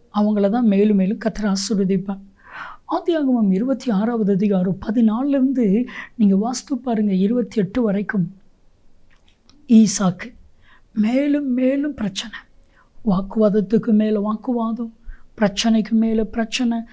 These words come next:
அவன் தோன்ற எல்லா கிணறையும் தூத்தி போட்டுறாங்க. ஆனா நாள் ஒன்று வந்தது, ரகபோத்து, "தேசத்துல கர்த்தர் என்னை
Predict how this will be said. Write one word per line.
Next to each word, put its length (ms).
அவன் 240
தோன்ற 300
எல்லா 500
கிணறையும் 600
தூத்தி 260
போட்டுறாங்க. 520
ஆனா 360
நாள் 260
ஒன்று 320
வந்தது, 380
ரகபோத்து, 720
"தேசத்துல 920
கர்த்தர் 460
என்னை 200